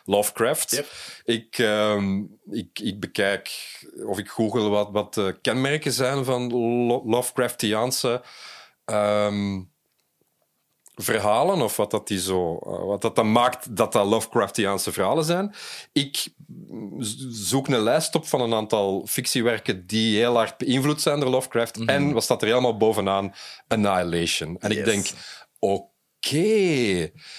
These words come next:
Speaker 1: Met alles wat ik zo goed vond uit Bloodborne en wat ik ondertussen gelezen had over Lovecraft,
Speaker 2: Mhm.
Speaker 1: heb ik die film herbekeken en daar deze keer wel mijn volledige aandacht bij gehouden en misschien ook mijn, eh,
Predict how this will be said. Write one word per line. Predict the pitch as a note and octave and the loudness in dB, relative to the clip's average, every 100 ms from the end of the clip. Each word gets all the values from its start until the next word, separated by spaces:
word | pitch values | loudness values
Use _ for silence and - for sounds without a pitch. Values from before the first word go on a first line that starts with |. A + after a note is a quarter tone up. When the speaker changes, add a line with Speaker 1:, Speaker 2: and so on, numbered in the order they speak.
| - - - - _ | -20 -20 -20 -20 _
Speaker 1:
Met | C3 B2 C3 - | -4 0 2 4
alles | F3+ A3+ A3+ | 4 4 2
wat | F3 F3+ | 0 0
ik | E3+ | -2
zo | - | -2
goed | G#2+ C#3+ F#3 | 2 2 2
vond | F3 B2 | 0 2
uit | C3 C3+ | 2 2
Bloodborne | G2+ A2 C#3 B2+ D#3 F3+ A#2 | 2 2 2 0 2 2 0
en | G2+ G#2+ B2 | -2 -4 -6
wat | - - | -6 -4
ik | A2+ | -2
ondertussen | A#2+ A#2 - - G#2+ | 0 0 0 -2 0
gelezen | G#2+ G2+ A#2+ E3+ C3 | 2 2 2 2 2
had | G#2+ - | 2 0
over | G#2 G#2 | 0 2
Lovecraft, | G2 G#2+ - B2 D#3 - A#2+ | 2 0 -2 -2 -2 -4 -6
Speaker 2:
Mhm. | A2+ G#2 G2 F2+ - | -4 -4 -4 -8 -6
Speaker 1:
heb | A2+ | -4
ik | A#2+ | -2
die | B2 | -2
film | - C#3+ D#3+ | 0 0 0
herbekeken | - G2 B2+ F3+ D3+ - - A2+ C3 F#3 - _ | -2 0 0 0 -2 -2 -2 -2 -2 -6 -6 _
en | - A2 | -6 -4
daar | G2+ | -4
deze | F#2+ A#2 - | -2 -2 -4
keer | - A2+ G#2 G2 E2+ | -4 -2 -2 -8 -2
wel | A2 B3+ C#4+ C4+ - _ | 0 0 -2 -6 -12 _
mijn | C3+ D#3 | -4 -2
volledige | D3 D#3+ E3 D#3+ | 0 0 0 0
aandacht | D3 D#3+ D#3 C#3 | 0 -2 -2 -2
bij | C#3+ | -2
gehouden | D3 C#3+ D#3 D#3+ | 0 0 0 0
en | C3 | 0
misschien | C3 - C3+ | -2 0 2
ook | C#3 C#3 | 0 0
mijn, | C#3 C3 C3 | -2 0 -2
eh, | C#3 | -2